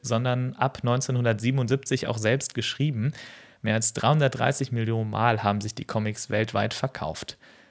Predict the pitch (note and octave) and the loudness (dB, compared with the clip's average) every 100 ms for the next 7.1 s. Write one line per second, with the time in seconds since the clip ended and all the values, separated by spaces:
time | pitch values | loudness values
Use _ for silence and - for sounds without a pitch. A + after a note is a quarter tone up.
0 | _ _ C3 D#3+ D3 - A2 F#2 G2 A2+ | _ _ 2 4 2 2 0 0 0 0
1 | A2 A#2 A#2 A#2+ A#2+ - E3 E3+ - G#2+ | 2 2 2 0 -2 0 2 2 2 2
2 | G#2+ B2+ - C3 - - - A#2 A2+ D3 | 4 4 0 -2 -4 -6 -2 -2 0 2
3 | D#3 C#3+ - B2 B2+ - A2 G#2+ G#2+ A2 | 2 2 0 0 0 2 2 4 2 2
4 | - G#2+ A2+ B2 B2 C3+ B2 F#2+ - G#2+ | -2 2 2 4 4 4 4 0 -2 0
5 | A2 C#3 - - - - - - - A#2 | 2 2 0 -6 -16 -18 -20 -14 0 2
6 | A#2+ A2+ - A#2+ C#3+ B2+ A2+ A2+ A#2+ A2+ | 2 0 4 4 6 2 2 2 4 4